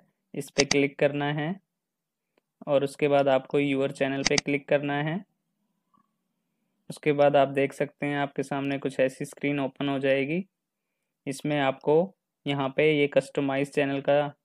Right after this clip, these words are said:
जो option है, इस पे click करना है। उसके बाद आपको यहाँ पे continue to studio पे click करना है। उसके बाद आपके सामने YouTube studio वाली screen open हो जाएगी।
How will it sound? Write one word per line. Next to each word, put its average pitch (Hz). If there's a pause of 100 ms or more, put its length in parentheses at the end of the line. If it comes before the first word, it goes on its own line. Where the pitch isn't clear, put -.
(120)
जो 139
option 147
है, 147
इस 147
पे 143
click 143
करना 143
है। 165 (1120)
उसके 143
बाद 143
आपको 135
यहाँ 139
पे 151
continue 143
to 143
studio 139
पे 139
click 139
करना 143
है। 160 (1300)
उसके 151
बाद 147 (240)
आपके 135
सामने 143 (600)
YouTube 139
studio 143
वाली 139
screen 151 (220)
open 143
हो 147
जाएगी। 131